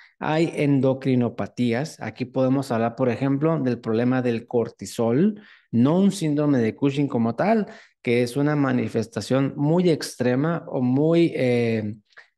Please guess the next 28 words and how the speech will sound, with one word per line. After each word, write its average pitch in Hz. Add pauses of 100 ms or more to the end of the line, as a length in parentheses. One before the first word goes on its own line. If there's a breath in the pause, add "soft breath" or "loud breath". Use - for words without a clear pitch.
(160)
muy 151
avanzada, 139
muy 160
intensa 156 (260)
de 131
una 147
producción 135
excesiva, 127
excesiva 123
de 113
cortisol, 123
¿no? 160
Aquí 135
no 190
estamos 180
hablando 127
de 131
eso. 147 (460 loud breath)
Estamos 139
un, 147 (120)
hablando 139
de 131
un 131
cortisol 151
fuera 147
de 143
lo 127
normal 117